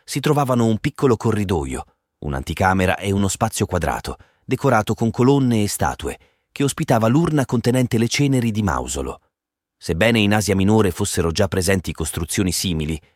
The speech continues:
come il monumento delle Nereidi a Xanthos,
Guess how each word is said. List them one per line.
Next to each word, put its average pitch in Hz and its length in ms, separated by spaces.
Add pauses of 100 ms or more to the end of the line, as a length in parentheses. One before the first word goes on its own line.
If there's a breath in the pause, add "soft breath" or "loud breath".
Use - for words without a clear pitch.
come 82 240
il 71 120
monumento 82 480
delle 73 260
Nereidi 76 540
a 69 60
Xanthos, - 680